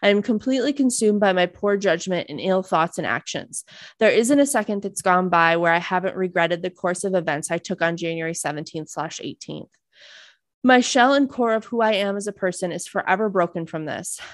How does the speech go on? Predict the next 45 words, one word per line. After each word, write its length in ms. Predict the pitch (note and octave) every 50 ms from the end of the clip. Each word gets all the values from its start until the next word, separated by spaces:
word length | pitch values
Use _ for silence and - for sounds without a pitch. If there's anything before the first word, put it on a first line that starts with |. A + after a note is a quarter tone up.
| -
I 100 | G#3 F#3+
am 140 | G3 F#3+ F#3+
a 40 | F#3
changed 460 | - - G3 F#3+ F#3+ F#3+ F#3 - _
person. 480 | - F#3 E3+ E3 - D3+ D3+ D3 D#3+ F3+ - _ - - - - - -
At 140 | G3 G3+
this 160 | G3+ A#3+ A#3+ -
point 220 | - B3+ A#3+ A3
in 40 | G#3
my 120 | A3 G#3+
life, 300 | G#3 G3+ G3 G3 G#3 -
I 80 | - G#3
never 280 | G3 F#3+ F#3 G#3 G#3+
want 160 | G#3 G3 F#3+ G3+
to 60 | F#3+
have 120 | G#3 G3 F#3
a 60 | F#3+
drop 300 | F3+ - F3+ E3+ F3 F#3
of 100 | F3 F#3+
alcohol 480 | - F3 F3 E3+ - F3+ F3+ F3+ F3
again. 440 | E3 E3+ E3+ E3+ D#3+ C3+ F2+ E3 F#3+ - - - - -
I 60 | F#3+
never 260 | G#3 G#3 G#3 G3+ A3+
want 200 | A3+ G#3+ G3+ G#3
to 80 | G3+ G3
attend 320 | G3 - - G3+ F#3+ F#3
a 40 | F#3
social 380 | - - G3+ G3 G3 - G#3
gathering 440 | F#3+ F#3 E3 E3+ E3+ E3+ F3+ F3+ F3+
that 100 | F3+ E3+
involves 340 | F3 F3 F3 E3+ E3+ F3 -
alcohol 560 | - F3 E3+ F3 - F#3 F#3 F3 E3+ E3 D#3
or 60 | D3
any 260 | - - F3+ F#3 F#3+ G3
situation 640 | - - G3 - - G3 F3 D#3+ F3 - - F3+
where 100 | E3+ E3
people 280 | E3 - G3 F#3 F3+ F3
make 180 | F3 F3 -
decisions 420 | - F3 - F3+ F3 F3+ F3 E3+ F3
based 260 | - E3+ E3 E3 -
on 140 | D#3+ E3 F3
substances 640 | - - E3+ D#3+ - - F3 - - E3 D#3+ -
they 100 | D#3+ D#3+
have 160 | E3 D#3+ D#3
consumed. 640 | - - F3 E3+ - - D3+ D3+ D3+ - - E3+